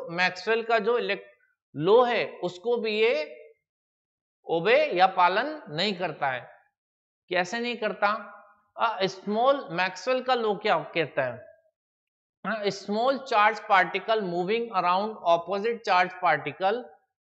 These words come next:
जब स्मॉल चार्ज पार्टिकल मूव करेगा अपोजिट चार्ज पार्टिकल के चारों ओर, it continuously loses its energy, वो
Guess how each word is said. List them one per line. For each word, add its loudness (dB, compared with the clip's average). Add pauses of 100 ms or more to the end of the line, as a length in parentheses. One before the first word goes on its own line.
(340)
जब -2
स्मॉल 0 (100)
चार्ज 2 (120)
पार्टिकल 2 (400)
मूव 0 (100)
करेगा 2 (720)
अपोजिट 2
चार्ज 4
पार्टिकल 4 (120)
के 4 (640)
चारों 6
ओर, 2 (340)
it -2
continuously -2
loses 0
its -10 (120)
energy, -2 (340)
वो 2